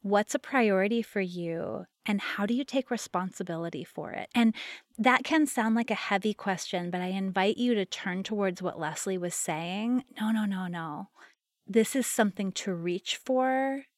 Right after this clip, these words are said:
to really help you break through, to help you move on, to help you evolve, right? This isn't something, this isn't like, "Oh, this body's holding me back." It's like, "No, no, no, no." What you will learn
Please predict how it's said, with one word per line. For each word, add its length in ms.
to 200
really 380
help 400
you 100
break 400
through, 720
to 120
help 360
you 200
move 420
on, 540
to 120
help 380
you 220
evolve, 960
right? 300
This 200
isn't 320
something, 460
this 140
isn't 260
like, 320
"Oh, 420
this 180
body's 380
holding 340
me 100
back." 300
It's 180
like, 140
"No, 100
no, 100
no, 140
no." 440
What 340
you 260
will 380
learn 680